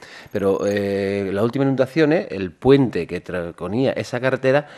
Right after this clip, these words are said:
se lo llevó el río. Y desde entonces estamos peleando, le hemos comunicado a Dirección General de adif, a Dirección General de Fomento, a la Federación del Gobierno, de, del Estado, que, como ocurra cualquier accidente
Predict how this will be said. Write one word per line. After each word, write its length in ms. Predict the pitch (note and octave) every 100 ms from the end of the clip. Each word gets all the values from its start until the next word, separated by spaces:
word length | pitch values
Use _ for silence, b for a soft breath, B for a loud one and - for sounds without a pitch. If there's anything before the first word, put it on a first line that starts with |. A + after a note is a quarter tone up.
| B
se 140 | -
lo 60 | G#2
llevó 180 | F#2+ G2
el 80 | F2
río. 200 | G2 D#2 _ _ B B B B
Y 100 | D#3
desde 160 | D#3+ D#3+
entonces 380 | D3+ D#3+ E3
estamos 340 | D#3+ - C#3 C3+
peleando, 600 | C#3 C3 D3 D3 G3+ A3
le 80 | G#2
hemos 140 | G2+
comunicado 640 | - G2+ F#2+ G#2+ G#2 G2+
a 100 | F#2+
Dirección 340 | F#2 F2+ G#2 F#2+
General 360 | G2+ F#2 F#2+
de 240 | F2 F2+ F2+
adif, 400 | F2 D3+ E3+ F3
a 100 | G2+
Dirección 260 | F2 F#2
General 220 | F2 F#2 F#2
de 120 | F#2
Fomento, 600 | - A#2 D#3 D3+ D#3+ E3 B B
a 120 | - F#2+
la 80 |
Federación 500 | F#2+ F#2+ F#2 F2+ G#2+
del 120 | F#2+ F2
Gobierno, 640 | F#2 B2 D#3 D#3 D#3+ F3 B B -
de, 220 | - F#2+
del 120 | -
Estado, 540 | - - D3+ D#3+ E3+ B B B -
que, 1160 | F3+ F#3 F3 D3+ C3+ A#2+ A2+ A2 G#2+ G#2 G#2 G2
como 200 | G#2+ G#2+
ocurra 580 | - F3+ D#3 G2 - -
cualquier 480 | - F#3+ - D#3+ D#3
accidente 640 | C#3 - D3 F3 D3 -